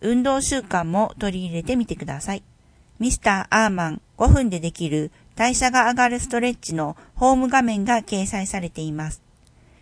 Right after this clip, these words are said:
左上に甘えん坊が両手に扇子を持って応援しています。五分でできると吹き出しがあります。右下にミスターアーマンが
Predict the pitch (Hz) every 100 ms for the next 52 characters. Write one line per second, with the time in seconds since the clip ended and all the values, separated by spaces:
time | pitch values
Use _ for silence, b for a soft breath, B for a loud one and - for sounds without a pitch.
0 | b - 240 247 233 226 208 214 208 -
1 | 190 214 269 277 208 185 160 156 156 b
2 | b 190 240 247 240 240 247 247 - 247
3 | 233 247 196 170 165 175 b b 208 233
4 | 233 233 233 214 208 202 208 - _ _
5 | _ b b b b 247 269 226 185 165
6 | - 160 156 160 160 - - - 208 240
7 | 240 233 - 190 165 156 160 - _ _
8 | b b b b b b _ _ _ _
9 | _ - 208 233 233 - 226 214 214 226
10 | - 254 - - 214 - 214 214 190 175
11 | 160 160 160